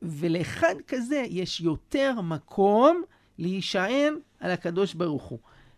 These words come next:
אה, זה פסוק מפורש בתהילים שאומר, "כי בי חשק ואפלתהו, אסגבהו כי ידע שמי." כלומר, מי שהוא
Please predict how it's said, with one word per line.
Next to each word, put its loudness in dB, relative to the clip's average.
אה, -6
זה -6
פסוק -2
מפורש 2
בתהילים 0
שאומר, 0
"כי -4
בי 2
חשק -2
ואפלתהו, -2
אסגבהו 2
כי -4
ידע 2
שמי." -2
כלומר, 4
מי 2
שהוא -4